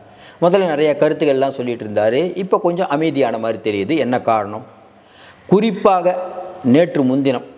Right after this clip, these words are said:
ஞாயிற்றுக்கிழமை வந்து ஆளுநர் பேசிய ஒரு பேச்சு, அதாவது பிராமணர்களை வந்து திட்டமிட்டு புறக்கணிச்சிட்டாங்க,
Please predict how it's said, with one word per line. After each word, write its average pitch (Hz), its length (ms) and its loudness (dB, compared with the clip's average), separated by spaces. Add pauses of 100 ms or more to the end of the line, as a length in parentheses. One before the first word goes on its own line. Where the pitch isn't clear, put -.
ஞாயிற்றுக்கிழமை 123 680 -2
வந்து 143 220 -2
ஆளுநர் 139 460 0
பேசிய 113 400 -2
ஒரு 135 160 -2
பேச்சு, - 340 -6 (920)
அதாவது 156 340 4 (200)
பிராமணர்களை 147 600 2
வந்து 127 320 0
திட்டமிட்டு 135 540 0 (400)
புறக்கணிச்சிட்டாங்க, 131 640 -2